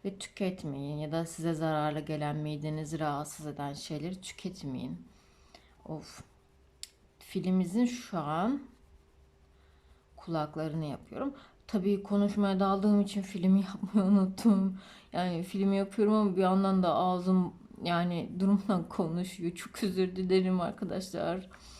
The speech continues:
Ay. Siz de benimle birlikte fillerinizi boyuyor musunuz? Ya da işte hangi boyaları yapıyorsunuz? Bunları bana Instagram'dan yazabilirsiniz. Ya da mail adresimden bir mail hesabı açarak bana ya-,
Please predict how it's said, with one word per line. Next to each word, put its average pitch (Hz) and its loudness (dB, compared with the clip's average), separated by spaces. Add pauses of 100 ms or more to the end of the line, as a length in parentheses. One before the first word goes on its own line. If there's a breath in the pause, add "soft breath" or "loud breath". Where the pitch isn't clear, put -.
(1080 loud breath)
Ay. 196 -6 (3000 loud breath)
Siz 202 -4
de 214 2
benimle 233 6
birlikte 233 0
fillerinizi 196 0
boyuyor 190 2
musunuz? 180 -2
Ya 170 -4
da 170 0 (400 loud breath)
işte - -8
hangi 190 0
boyaları 160 0
yapıyorsunuz? 147 -10
Bunları 156 -6
bana 151 -6
Instagram'dan - -10
yazabilirsiniz. 240 2
Ya 185 2
da 180 0 (380 loud breath)
mail 220 6
adresimden 143 -4
bir 170 0
mail 160 -2
hesabı 147 -6
açarak - -10
bana 180 2
ya-, 208 -2